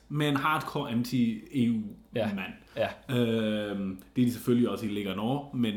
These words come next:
Speaker 1: men ham her, øh,
Speaker 2: Han har haft
Speaker 1: Femstjernebevægelsen
Speaker 2: usandsynligt meget medvind.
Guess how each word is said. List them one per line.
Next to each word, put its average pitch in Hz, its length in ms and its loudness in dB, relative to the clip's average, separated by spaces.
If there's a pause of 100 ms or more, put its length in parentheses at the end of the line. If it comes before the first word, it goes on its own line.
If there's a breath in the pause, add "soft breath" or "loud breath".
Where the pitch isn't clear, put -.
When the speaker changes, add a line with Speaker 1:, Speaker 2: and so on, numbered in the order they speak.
(120)
Speaker 1:
men 113 180 0
ham 135 200 2
her, 131 180 2 (180)
øh, - 60 -10 (220)
Speaker 2:
Han 120 140 -2
har 123 60 4
haft 120 260 4
Speaker 1:
Femstjernebevægelsen 147 240 2 (240)
Speaker 2:
usandsynligt 120 180 6
meget 107 280 8
medvind. 104 340 2